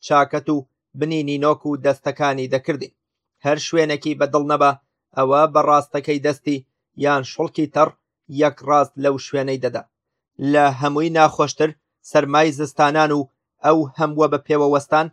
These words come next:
ئەو کاتە بوو کە بە ڕاستەکەی دەستی لە پشتی دەستی ڕەق و تەقی دەداین.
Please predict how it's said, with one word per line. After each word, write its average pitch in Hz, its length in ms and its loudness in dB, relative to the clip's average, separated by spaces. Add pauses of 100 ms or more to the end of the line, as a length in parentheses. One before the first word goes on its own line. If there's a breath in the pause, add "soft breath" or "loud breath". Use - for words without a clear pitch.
(360)
ئەو 156 180 4
کاتە 151 380 2
بوو 147 220 -4 (320)
کە 143 100 2
بە 143 120 4
ڕاستەکەی 143 680 0
دەستی 151 380 -2 (340)
لە 139 140 0
پشتی 151 520 -6
دەستی 156 480 -2
ڕەق 147 240 -2
و 143 160 -6
تەقی 143 320 -6
دەداین. 131 260 -2